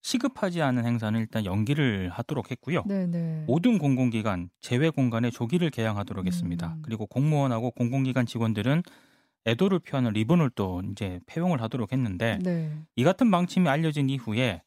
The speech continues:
Speaker 1: 뭐 유명인들 또한 여기에 좀 동참을 하자면서 콘서트,
Speaker 2: 음.
Speaker 1: 공연, 이런 각종 행사를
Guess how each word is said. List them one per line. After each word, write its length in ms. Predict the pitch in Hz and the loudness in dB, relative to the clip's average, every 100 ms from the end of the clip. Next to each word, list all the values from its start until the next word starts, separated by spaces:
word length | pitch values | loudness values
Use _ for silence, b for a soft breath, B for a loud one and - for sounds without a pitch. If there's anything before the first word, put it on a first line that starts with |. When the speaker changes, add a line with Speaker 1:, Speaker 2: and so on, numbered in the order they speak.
| _ _ _ - | _ _ _ -6
Speaker 1:
뭐 120 | 107 | -2
유명인들 540 | 110 151 208 220 180 | 4 6 6 6 4
또한 420 | 143 160 104 104 151 _ - | 2 0 0 -2 -4 _ -4
여기에 280 | 110 127 151 | -2 0 0
좀 120 | 131 | 0
동참을 520 | - 123 117 156 143 | 0 0 0 0 0
하자면서 680 | 127 135 120 107 95 127 143 - | 0 0 -2 -2 -4 -4 -4 -4
콘서트, 560 | 190 180 175 165 - | -2 0 0 -4 -6
Speaker 2:
음. 80 | 98 - _ | -6 -8 _
Speaker 1:
공연, 420 | 120 120 131 82 _ _ | 0 2 2 -2 _ _
이런 200 | 143 135 | -2 -2
각종 480 | 127 - 110 - 180 | -2 -4 -8 -2 0
행사를 500 | 151 156 135 135 185 | 0 0 0 2 2